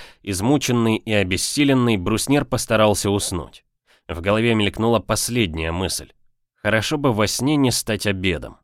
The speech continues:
Сложно удерживать магическую защиту на коже, когда спишь. Оставалось надеяться, что в случае пробоины неприятные ощущения разбудят Вальдара до того, как станет поздно.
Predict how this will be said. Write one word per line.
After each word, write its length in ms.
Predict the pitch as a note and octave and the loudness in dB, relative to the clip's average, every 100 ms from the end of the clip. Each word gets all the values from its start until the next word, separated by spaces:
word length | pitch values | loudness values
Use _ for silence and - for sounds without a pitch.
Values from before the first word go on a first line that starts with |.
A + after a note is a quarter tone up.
| _ _ _ _ _ | _ _ _ _ _
Сложно 480 | - - E3+ C#3+ G#2+ | -12 -2 0 2 2
удерживать 500 | G2 G#2+ A2 G2+ F#2+ | 0 0 0 0 0
магическую 680 | G2+ G2 G#2+ G#2 F#2+ A2 G#2 | -2 0 0 -2 -4 -4 -4
защиту 480 | F2+ G2 - B2 G#2 | -2 -2 0 -2 0
на 160 | F#2+ | -2
коже, 340 | F2 C3 C3 G#2 | -2 -2 -2 0
когда 320 | F#2 E2+ F#2 | -2 0 0
спишь. 480 | - - E2+ - - _ _ _ _ - | -2 -4 -6 -8 -16 _ _ _ _ -8
Оставалось 580 | - - G2 A2 F#2+ | -4 0 2 2 2
надеяться, 600 | G#2 F#2+ F2+ B2 A#2+ - | 0 -2 0 -2 0 -2
что 220 | F#2+ - F#2+ | -2 -2 -4
в 40 | |
случае 460 | - A2+ G#2 G2+ F2 | -2 -4 -2 -2 0
пробоины 600 | G2 F2 F#2 C3 B2+ A#2+ | 0 0 0 0 2 2
неприятные 640 | G#2+ G#2+ A2+ B2+ A#2+ A2 | 0 0 0 0 -2 -2
ощущения 800 | - G#2+ - G2 - C#3+ C#3 C3 | -2 -6 -4 -4 -4 -2 0 2
разбудят 520 | C3 B2+ G#2+ A2+ G2+ F#2 | 2 0 -2 -2 -2 0
Вальдара 500 | F#2 F2 A#2 C3+ A#2+ | -2 0 2 2 2
до 280 | F#2+ G#2+ | 0 -2
того, 320 | F2+ F2 G2+ C3 | 0 0 0 -2
как 160 | A#2 | -4
станет 480 | - - F2 F2+ - | -6 -4 -2 -2 -4
поздно. 460 | - F#2+ C#2+ - | -2 -2 -2 -12